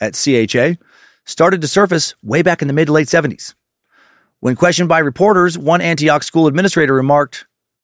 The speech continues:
"Much of what you're telling me about this group I've already heard from students. We canceled the program due to the lack of truth in advertising." Canceled the program after getting scammed by revolutionaries. So how was this group so successful as colleges?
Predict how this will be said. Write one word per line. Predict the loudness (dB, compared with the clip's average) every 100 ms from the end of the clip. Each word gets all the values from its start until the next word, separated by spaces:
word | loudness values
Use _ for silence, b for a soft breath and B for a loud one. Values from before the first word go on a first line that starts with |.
| _ -6
"Much | -2 0
of | 2
what | 0
you're | 0
telling | 0 0
me | 2
about | 0 0
this | -4
group | -2 0
I've | 2
already | 2 0
heard | 0 -2
from | -6
students. | -8 -6 -8 -10 -20 _ _ _ _ -8
We | -4
canceled | -2 0 -2
the |
program | 0 0 0 -6 -12 _ _ -16 -2
due | -2
to | 0 -2
the | 0
lack | 0 0
of | 0 -2 -6 _
truth | -4 0 0
in | 0
advertising." | -2 -2 -6 -10 -12 -20 _ _ _ b b b b b -2
Canceled | 0 0 -2
the |
program | 0 0 2 0
after | -4 -2
getting | -2 -2
scammed | -4 0 0 2
by | 0
revolutionaries. | 0 0 0 0 2 2 2 2 0 -4 -18 -20 _ _ _ _ _ _ _ _
So | -6 -2
how | -2
was | -2
this | -2
group | -2
so | 0
successful | -2 -2 -2 0 -2
as |
colleges? | 0 -2 -2 -10 -20